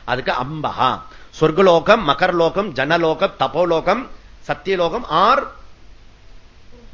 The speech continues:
பிரம்மலோகம், அது வந்து அம்பகா. மரீச்சிகி செகண்ட்.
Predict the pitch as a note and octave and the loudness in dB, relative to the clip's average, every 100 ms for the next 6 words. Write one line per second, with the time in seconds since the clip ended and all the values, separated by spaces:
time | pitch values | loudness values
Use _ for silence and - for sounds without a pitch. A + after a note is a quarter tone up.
0 | A2+ F3+ F#3 B2 A2 G#2 - - - - | 0 2 2 2 -2 -8 -16 -20 -20 -4
1 | C#3+ D#3 D#3 A3 B2+ D3 C3 A2 B2 G#2+ | 0 0 0 -2 -2 -2 -2 -2 -2 -4
2 | C3+ F#3+ C4 C4+ B3+ - C3 D#3 - - | 2 2 4 0 -4 -8 -8 -8 -8 -12
3 | D#3+ F3+ C3 | -4 -4 -4